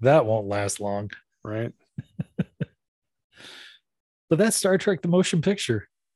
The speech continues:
Speaker 1: It was a slow crawl back from television death, but they made it.
Speaker 2: Yep.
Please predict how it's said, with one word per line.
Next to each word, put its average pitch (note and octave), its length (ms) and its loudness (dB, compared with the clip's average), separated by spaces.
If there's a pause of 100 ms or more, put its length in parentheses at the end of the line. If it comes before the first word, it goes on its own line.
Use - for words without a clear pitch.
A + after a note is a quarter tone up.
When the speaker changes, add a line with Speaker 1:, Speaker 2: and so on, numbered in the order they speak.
(600)
Speaker 1:
It E3+ 140 6
was C#3+ 180 4
a C#3+ 80 6
slow E3+ 1040 4
crawl D3+ 440 0
back D3+ 320 -2
from C#3 180 -6
television D3+ 560 4
death, C#3+ 300 2 (180)
but C3 360 2 (420)
they B2+ 160 -2
made E3+ 300 4
it. E3+ 180 2 (720)
Speaker 2:
Yep. G2+ 220 -8